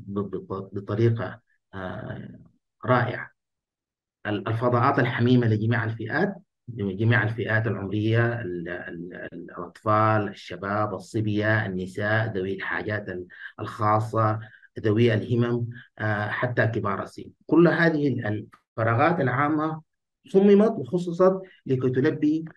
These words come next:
حاجاتهم ورغباتهم وتصرفاتهم وممارساتهم في هذا الحيز المبني، آه، مدينة ذا لاين. ثم،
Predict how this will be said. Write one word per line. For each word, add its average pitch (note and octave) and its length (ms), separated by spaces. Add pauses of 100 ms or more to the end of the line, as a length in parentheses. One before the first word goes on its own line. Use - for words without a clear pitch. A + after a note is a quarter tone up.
(140)
حاجاتهم C3+ 760
ورغباتهم B2 840 (200)
وتصرفاتهم C3 1000 (220)
وممارساتهم A#2+ 1040
في A#2+ 320
هذا A#2 540
الحيز A2+ 420
المبني، G#2+ 500 (400)
آه، G2+ 340
مدينة G#2 480 (200)
ذا G#2+ 80
لاين. F#2+ 300 (600)
ثم، G3 260